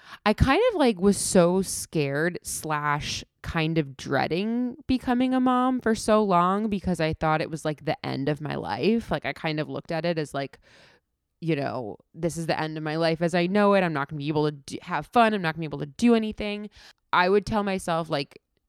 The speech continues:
"No, like, you should look forward to this. Like, this is, like, the best. <laughs> Like, this is, this is, this is gonna be, like, one of the happiest things to happen in your life. Like, it's good. Like, this is, this is good." <laughs>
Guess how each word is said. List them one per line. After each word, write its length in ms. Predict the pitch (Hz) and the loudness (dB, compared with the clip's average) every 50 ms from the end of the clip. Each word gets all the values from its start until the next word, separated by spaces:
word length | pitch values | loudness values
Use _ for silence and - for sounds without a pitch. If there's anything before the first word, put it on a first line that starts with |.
| _ _ - | _ _ -8
"No, 300 | 160 151 160 175 175 139 | -4 0 2 2 2 2
like, 280 | 135 139 143 - - | 2 -2 -4 -4 -8
you 120 | 156 156 160 | -8 -8 -6
should 300 | - - 175 165 156 135 | -4 -2 -4 -4 -2 -2
look 220 | 135 151 165 - | -2 -2 -4 -4
forward 400 | - - 135 139 147 117 87 - | -8 -6 -4 -4 -2 -4 -4 -6
to 80 | 160 156 | -8 -8
this. 300 | - - - - - - | -8 -8 -8 -8 -8 -10
Like, 160 | 156 151 - | -10 -10 -8
this 180 | - 151 - | -10 -8 -6
is, 160 | - 156 143 - | -6 -6 -4 -2
like, 160 | 156 151 - _ _ _ | -4 -4 -4 _ _ _
the 140 | - 147 170 | -2 -2 -2
best. 600 | 147 - 160 143 113 - - - - - - - | 2 2 2 2 2 -2 -6 -2 6 10 10 10
<laughs> 80 | 269 226 | 10 8
Like, 180 | 202 180 175 | 4 4 0
this 160 | - 185 170 175 | -2 -2 -2 -2
is, 180 | 185 175 - - - - - - - - _ _ _ _ _ - | -2 -4 -4 -8 -18 -20 -20 -20 -20 -20 _ _ _ _ _ 2
this 180 | 185 196 185 | 2 2 4
is, 200 | 214 202 190 160 - - | 4 2 0 0 -6 -10
this 240 | - 170 180 185 185 | -4 0 0 0 0
is 100 | 220 208 | 0 0
gonna 200 | 196 208 202 196 | 0 2 2 2
be, 140 | 170 180 175 | 2 0 0
like, 200 | 165 160 151 - - | 0 0 -2 -4 -8
one 200 | 156 151 156 156 | -8 -4 -4 -2
of 100 | 156 151 | -2 -2
the 100 | 147 147 | -2 -4
happiest 560 | 147 151 143 131 - - 135 131 139 - - | -4 -4 -4 -4 -4 -4 -6 -6 -6 -8 -8
things 420 | - 143 127 127 147 - - - _ _ _ _ _ _ _ | -10 -10 -10 -10 -10 -12 -16 -20 _ _ _ _ _ _ _
to 60 | - 156 | -10 -8
happen 360 | 139 143 123 135 - - - | -6 -6 -8 -6 -6 -10 -10
in 120 | - - 104 | -10 -10 -10
your 160 | 98 107 - | -10 -10 -8
life. 340 | - 67 73 - 170 - - | -6 -6 -8 -8 -8 -10 -10
Like, 180 | 147 143 - | -10 -8 -6
it's 240 | 156 156 - - - - _ | -6 -6 -8 -8 -14 -18 _
good. 480 | - - 151 143 95 98 - - - - _ - | -2 0 0 0 0 -2 -6 -8 -8 -8 _ -12
Like, 180 | - 131 147 - | -10 -10 -8 -6
this 180 | - 170 156 - | -6 -6 -4 -4
is, 240 | 170 165 156 139 - - | -4 -4 -6 -4 -2 0
this 200 | 185 - - 214 | 0 0 0 0
is 160 | 220 202 170 | -2 -2 -2
good." 460 | 139 - 156 135 - 98 - 170 - - | -2 -2 0 0 -2 -4 -8 -10 -10 -6
<laughs> 80 | _ | _